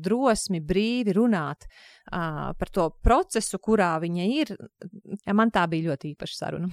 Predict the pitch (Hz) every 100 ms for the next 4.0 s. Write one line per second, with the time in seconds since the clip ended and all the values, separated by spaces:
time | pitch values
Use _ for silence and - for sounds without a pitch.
0 | - - - 170 196 165 165 170 - -
1 | 160 165 - 165 160 - _ 190 - 190
2 | 175 202 180 175 160 - 156 143 143 165
3 | 170 170 170 156 175 175 - 151 147 -